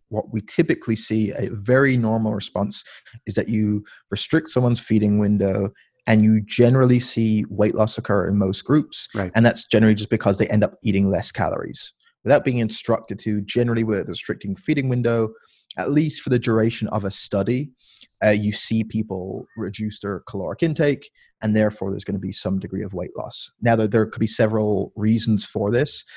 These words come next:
Speaker 1: uh, but it's just, we just know that typically happens, that people see a reduction
Speaker 2: Sure.
Speaker 1: in their, uh, food intake from that. And that's quite consistent with a lot of the fasting protocols. Um, so we see that with time-restricted feeding.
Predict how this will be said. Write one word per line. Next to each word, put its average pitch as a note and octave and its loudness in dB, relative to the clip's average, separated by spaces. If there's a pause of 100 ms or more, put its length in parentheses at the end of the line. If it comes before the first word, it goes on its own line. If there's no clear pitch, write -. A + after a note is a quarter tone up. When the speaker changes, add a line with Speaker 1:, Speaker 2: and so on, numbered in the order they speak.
(240)
Speaker 1:
uh, G#2 4
but G#2 4
it's G#2 -2
just, - 0 (140)
we A2 0
just B2+ 0
know A2 6
that - 0
typically G#2 -2
happens, - -4
that - -6
people F#2+ -6
see G#2 -2
a - -6
reduction F#2+ -4 (200)
Speaker 2:
Sure. - 0
Speaker 1:
in G2 4
their, F#2+ -2
uh, G2 0
food G#2 2
intake G2 -2
from G2 0
that. F#2+ -4 (240)
And C#3 0
that's - 4
quite B2 2
consistent G#2 -2
with G2 -2
a G2 0
lot G2 0
of A2 -4
the - -10
fasting - -4
protocols. - -8 (540)
Um, G#2+ 4
so B2 4
we A2+ 2
see C#3+ 0
that - 2
with - -8
time-restricted - -4
feeding. F#2+ -2